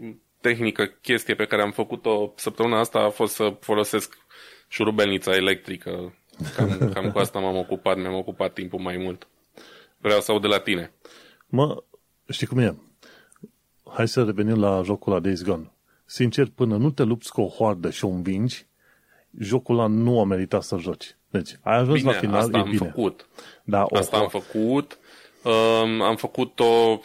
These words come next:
Speaker 1: chiar de mai multe ori, că sunt mai multe misiuni prin care treci cam obligatoriu cu, cu hoarde și a fost foarte ok. Um, dar, uh,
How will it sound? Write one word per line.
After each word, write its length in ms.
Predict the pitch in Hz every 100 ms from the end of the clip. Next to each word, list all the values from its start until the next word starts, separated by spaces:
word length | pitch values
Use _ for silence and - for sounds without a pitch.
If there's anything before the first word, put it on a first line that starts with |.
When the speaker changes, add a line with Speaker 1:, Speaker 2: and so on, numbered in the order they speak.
| -
Speaker 1:
chiar 240 | 117 110
de 100 | 101
mai 180 | 95 92
multe 340 | 101 123 107
ori, 140 | 104 107
că 100 | 104
sunt 200 | - 107
mai 80 |
multe 240 | 101 104 101
misiuni 400 | 98 92 101 98
prin 260 | - 104
care 240 | 95 98 95
treci 400 | - 101 95 -
cam 200 | 98 95
obligatoriu 760 | 92 101 98 90 101 101 104
cu, 420 | 113 120 117 117 117
cu 160 | 120
hoarde 540 | 120 123 123 127 135 - - - - - -
și 100 | -
a 40 | 110
fost 200 | 113 -
foarte 260 | 110 -
ok. 180 | 101 95 110 127 151 - _ _ _
Um, 880 | - 120 123 123 123 123 123 123 117
dar, 300 | 120 123 123
uh, 540 | 123 120 120 120 113